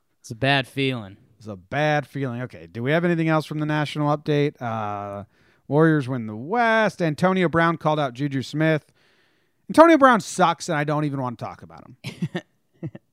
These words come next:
Speaker 1: Yeah. I'll <laughs> Yeah. No, I'm, I'm fine with that.
Speaker 2: Okay,
Speaker 1: Fine
Speaker 2: let's
Speaker 1: with it.
Speaker 2: just, let's just move on then,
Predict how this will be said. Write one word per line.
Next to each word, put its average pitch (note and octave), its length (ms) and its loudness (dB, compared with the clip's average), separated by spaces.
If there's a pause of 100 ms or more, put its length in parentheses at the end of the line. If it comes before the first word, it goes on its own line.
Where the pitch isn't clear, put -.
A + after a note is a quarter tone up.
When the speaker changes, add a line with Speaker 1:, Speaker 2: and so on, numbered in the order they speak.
(180)
Speaker 1:
Yeah. A#2+ 300 -8 (1500)
I'll E3 260 0 (840)
<laughs> - 760 -20
Yeah. C3 320 -4 (180)
No, D#3+ 140 -2
I'm, D#3 220 -2 (380)
I'm E3 140 -4
fine F3 280 -2
with C3 120 -12
that. G2+ 220 -20 (300)
Speaker 2:
Okay, D#3+ 340 2
Speaker 1:
Fine - 20 -16
Speaker 2:
let's - 0 -
Speaker 1:
with D3 200 -4
it. - 40 -16
Speaker 2:
just, C#3+ 220 -10
let's D3 200 -6
just C#3+ 180 -8
move D3 220 2
on C#3 200 2
then, C#3 260 -6